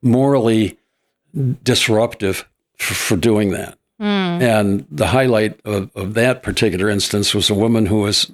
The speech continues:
Speaker 1: a very, very nice lady, came into my office and said, "I can't,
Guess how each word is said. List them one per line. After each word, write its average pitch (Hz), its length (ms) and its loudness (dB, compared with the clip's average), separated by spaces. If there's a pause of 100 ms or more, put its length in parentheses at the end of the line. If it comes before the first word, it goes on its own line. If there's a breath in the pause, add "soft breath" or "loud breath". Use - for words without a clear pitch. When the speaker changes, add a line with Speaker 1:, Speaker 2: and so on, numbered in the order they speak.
Speaker 1:
a 107 320 0 (200)
very, 120 420 0 (640)
very 110 200 2
nice 107 280 0
lady, 104 320 2
came 110 220 0
into 101 120 2
my 98 140 0
office 113 420 0
and 107 80 -6
said, 113 140 2
"I 127 40 0
can't, 110 300 -2